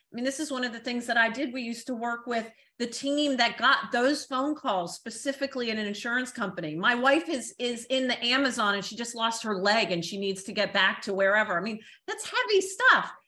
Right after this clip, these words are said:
And so how is it that these people can be more resilient? And what I found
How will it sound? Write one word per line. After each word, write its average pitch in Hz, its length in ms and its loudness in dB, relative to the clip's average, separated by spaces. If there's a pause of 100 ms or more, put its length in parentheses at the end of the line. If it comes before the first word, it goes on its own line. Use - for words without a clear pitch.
(180)
And 262 120 0
so 285 300 6
how 311 540 4
is 302 120 2
it 294 240 -4
that 247 160 -8
these 254 220 -4
people 254 420 -6
can 226 220 -6
be 220 340 -6
more 208 600 -2
resilient? 196 640 -4
And 196 180 -4
what 214 140 0
I 214 120 4
found 220 680 2